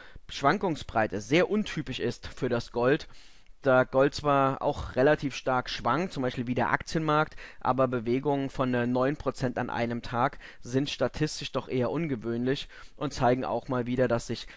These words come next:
Preisbewegungen von Vermögenswerten weniger an der Statistik orientieren,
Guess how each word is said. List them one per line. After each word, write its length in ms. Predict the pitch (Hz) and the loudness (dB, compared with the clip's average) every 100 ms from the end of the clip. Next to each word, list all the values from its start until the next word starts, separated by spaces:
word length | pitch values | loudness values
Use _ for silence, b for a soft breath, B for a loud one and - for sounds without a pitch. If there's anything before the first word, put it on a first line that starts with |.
| B | B
Preisbewegungen 1080 | 131 120 117 139 - 147 127 135 131 127 127 | -6 2 4 2 2 -4 0 0 0 -2 -4
von 220 | - 123 | -4 -6
Vermögenswerten 960 | - 127 117 110 113 - 117 110 123 120 B | -2 -2 -2 -4 -6 -2 0 0 -2 -10 B
weniger 540 | 117 104 135 139 135 123 | -10 0 2 4 4 2
an 120 | 123 | 2
der 100 | 131 | 0
Statistik 600 | - 127 - 127 - 131 | 0 -4 -2 -6 -4 -4
orientieren, 680 | 127 117 113 117 127 131 | -4 -2 -4 -6 -4 -2